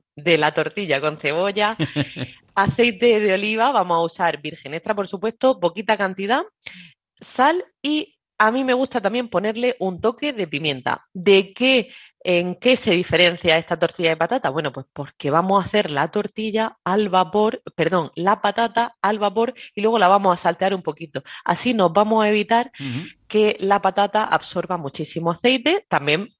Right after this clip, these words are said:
Speaker 1: está bien para el bolsillo, ¿verdad? Porque el aceite no está en, en un momento en el que esté muy barato. Y vamos a tener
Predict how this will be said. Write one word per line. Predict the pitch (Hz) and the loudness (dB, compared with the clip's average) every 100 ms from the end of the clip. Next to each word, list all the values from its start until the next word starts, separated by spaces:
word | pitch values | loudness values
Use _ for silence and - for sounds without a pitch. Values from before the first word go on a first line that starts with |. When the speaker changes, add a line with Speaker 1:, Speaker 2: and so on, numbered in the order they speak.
| _ _ _ - | _ _ _ -6
Speaker 1:
está | 135 - 143 | -4 -2 -2
bien | 139 147 | 0 0
para | 180 156 | 2 0
el | 139 | 0
bolsillo, | 127 - 214 190 | -2 0 0 2
¿verdad? | 156 175 202 | 4 2 2
Porque | 175 156 | 0 0
el | 156 | 0
aceite | - 165 160 175 180 262 233 | -2 -4 -2 -6 -6 -12 -10
no | 196 190 | 0 2
está | 185 - 175 170 - | 2 2 4 4 0
en, | - 170 160 165 160 156 160 | 0 2 2 -2 -12 -8 -4
en | 202 220 202 | 0 2 2
un | 208 | 2
momento | 196 185 190 190 | 0 0 -2 -2
en | 180 | -4
el | 160 | -6
que | 160 165 | -4 -6
esté | - 180 | -4 -4
muy | 175 190 | -2 2
barato. | 175 202 226 330 - - - - - - | 4 4 4 -2 -4 -12 -18 -18 -20 -8
Y | 214 226 269 - | 0 0 0 -2
vamos | 170 180 196 | -2 2 2
a | 190 | 2
tener | 185 208 208 | -2 -2 -6